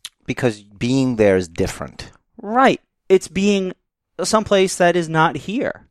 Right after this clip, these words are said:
Speaker 1: I actually kinda respect that because you're seeing the world with a wider lens. You know, like, you're in that world. Like, peop-, you know, not everywhere's like here, you know?
Speaker 2: Right.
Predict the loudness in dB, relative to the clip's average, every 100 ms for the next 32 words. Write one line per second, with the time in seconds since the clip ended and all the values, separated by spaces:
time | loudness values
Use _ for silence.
0 | _ 0 0 -6 -2 0 2 0 0 0
1 | -2 0 0 0 -4 _ -10 -4 0 0
2 | -2 -6 -6 -6 -6 -6 -4 -6 -4 -4
3 | -4 0 2 4 0 -4 -6 0 0 0
4 | -4 -4 -6 -8 -18 -16 -16 -18 _ _
5 | _ _ _ _ -4 -2 0 -2 -2 -2
6 | -4 -2 -6 -4 -2 0 0 -4 -8 0
7 | 2 2 -2 -6 -2 -2 -4 -10 -2 -2
8 | -2 -8 -12 _ _ -6 -4 -4 -2 -2
9 | 2 0 0 2 2 2 2 0 0 -6
10 | -2 -2 -2 -4 -4 -4 -4 0 0